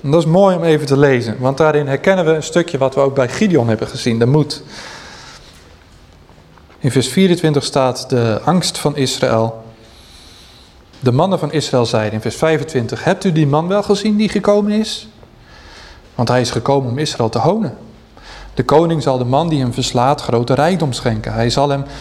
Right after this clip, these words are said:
zijn dochter tot vrouw geven en het huis van zijn vader vrijstellen van lasten in Israël." Belastingvrij. Toen zei David tegen de mannen die bij hem stonden:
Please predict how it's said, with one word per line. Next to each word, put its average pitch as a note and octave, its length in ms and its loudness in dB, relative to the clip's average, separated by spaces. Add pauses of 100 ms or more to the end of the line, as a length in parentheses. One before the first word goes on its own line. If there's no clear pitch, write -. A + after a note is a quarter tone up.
zijn C3 180 2
dochter F3 300 0
tot F3 180 -2
vrouw G#3+ 260 2
geven B2+ 300 0
en B2 80 0
het B2 80 2
huis D#3+ 260 2
van D3+ 180 -2
zijn C#3+ 120 2
vader D#3 300 0
vrijstellen G#3+ 580 2
van F#3+ 140 2
lasten A3 400 2
in E3+ 120 0
Israël." E3 540 2 (720)
Belastingvrij. D#3 1600 -2 (2250)
Toen C4+ 180 6
zei F#3+ 140 4
David C3 360 2
tegen D3 220 2
de C#3 60 0
mannen B2+ 220 0
die D3 100 0
bij C3+ 140 2
hem A2+ 120 -2
stonden: C3 460 -2